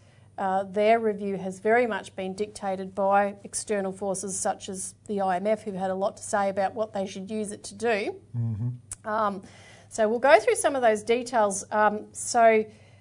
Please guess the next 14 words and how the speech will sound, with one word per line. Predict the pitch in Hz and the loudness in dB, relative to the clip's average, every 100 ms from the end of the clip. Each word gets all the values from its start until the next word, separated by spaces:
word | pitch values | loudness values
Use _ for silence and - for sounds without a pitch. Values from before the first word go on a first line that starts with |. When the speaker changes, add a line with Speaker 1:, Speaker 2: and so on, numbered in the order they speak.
| - - - | -20 -20 -12
Speaker 1:
this, | 233 277 | -8 -2
as | 294 262 | 0 0
I | |
said, | 233 220 214 | -2 -4 -4
started, | - 247 269 262 254 240 - | 2 6 6 6 2 0 -4
their | 233 220 | 0 0
review | 214 214 226 220 | 0 -4 -2 -2
of | 208 | -2
the | 202 202 | -6 -8
Reserve | 208 196 214 208 190 - - | -6 -6 -4 -4 -6 -10 -6
Bank | 208 196 | -6 -6
of | |
New | 202 196 | -8 -8
Zealand, | 208 220 208 202 202 | -4 -2 -2 -4 -10